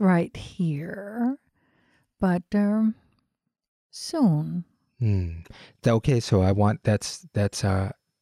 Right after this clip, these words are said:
Speaker 2: uh, you said you, you worry about what anniversary gift? To give me.
Speaker 1: Mm-hmm.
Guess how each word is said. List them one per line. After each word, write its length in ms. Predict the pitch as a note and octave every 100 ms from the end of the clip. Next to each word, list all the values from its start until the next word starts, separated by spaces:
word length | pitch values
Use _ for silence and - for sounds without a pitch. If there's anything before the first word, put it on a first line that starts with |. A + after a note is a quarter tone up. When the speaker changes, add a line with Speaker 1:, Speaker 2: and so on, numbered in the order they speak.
| _
Speaker 2:
uh, 260 | - G2 F#2
you 100 | F#2+
said 280 | F2+ - F2+
you, 280 | F#2 F#2 -
you 120 | G2+
worry 220 | F#2 F#2 F#2+
about 340 | F#2 F#2 G2
what 240 | G2+ -
anniversary 600 | G2+ F#2+ F2 F#2+ F#2 A2+
gift? 340 | G2+ G#2+ - - - _ _ _ - F3 E3
To 120 | C3+
give 160 | G#2
me. 140 | F#2 A2
Speaker 1:
Mm-hmm. 320 | A2 D#3 D#3+